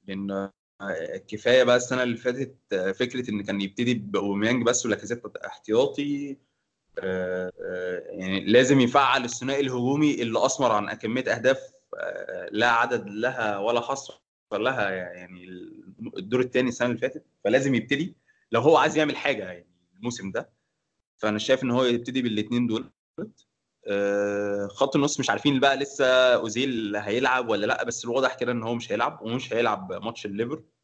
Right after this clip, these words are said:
يعني ده الكلام اللي أنا قريته النهاردة يعني. آه، بس أعتقد مختاريان هيبقى ليه دور في الفترة دي.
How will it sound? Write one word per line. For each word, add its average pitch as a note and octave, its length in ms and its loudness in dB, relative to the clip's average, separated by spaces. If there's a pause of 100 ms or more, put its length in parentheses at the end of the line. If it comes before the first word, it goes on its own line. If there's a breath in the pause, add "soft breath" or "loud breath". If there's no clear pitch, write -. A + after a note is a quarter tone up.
(260)
يعني F#2 340 -12
ده G2+ 140 0
الكلام G#2 720 0
اللي A2+ 140 0
أنا A#2 120 2
قريته A#2 240 -2
النهاردة G2+ 420 -4
يعني. F#2 240 -14 (680)
آه، G#2 380 0
بس A#2 280 0
أعتقد B2 280 0
مختاريان B2 480 0
هيبقى G#2+ 220 0
ليه A#2+ 140 -2
دور B2 200 -2 (380)
في - 40 -20 (140)
الفترة G#2 240 -6 (420)
دي. - 140 -12